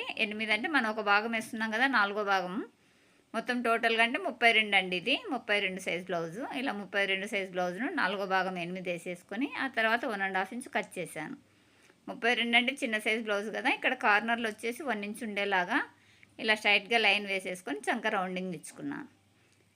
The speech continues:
ఇలా ఇచ్చిన తర్వాత మనము కొలత బ్లౌజ్లో నుంచి చంక ఫిట్టింగ్ అనేది తీసుకోవాలి. షోల్డర్ నుంచి చంక ఫిట్టింగ్ కుట్టేసాం కదా, అక్కడికి ఇలా మెజర్ చేసుకోవాలి. ఇది వచ్చేసి ఎవరో కుట్టారంటండి, సరి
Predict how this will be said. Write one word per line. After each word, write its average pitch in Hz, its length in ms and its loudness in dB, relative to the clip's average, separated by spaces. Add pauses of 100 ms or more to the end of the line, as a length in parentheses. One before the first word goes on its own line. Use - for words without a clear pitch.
ఇలా 196 180 4
ఇచ్చిన 202 360 -4
తర్వాత 196 440 0
మనము 190 340 -4 (1080)
కొలత 220 280 0
బ్లౌజ్లో 220 420 2
నుంచి 202 300 -4 (400)
చంక 214 260 -2
ఫిట్టింగ్ 220 380 -4
అనేది 226 240 0
తీసుకోవాలి. 165 640 -6 (320)
షోల్డర్ 214 440 0
నుంచి 220 280 -6 (220)
చంక 233 220 -2
ఫిట్టింగ్ 226 360 -4
కుట్టేసాం 214 480 -2
కదా, 220 220 -2 (640)
అక్కడికి 208 380 0
ఇలా 190 160 2
మెజర్ 185 360 -2
చేసుకోవాలి. 160 600 -6
ఇది 185 140 -4
వచ్చేసి 214 420 -2
ఎవరో 214 320 2
కుట్టారంటండి, 208 720 0
సరి 208 220 -4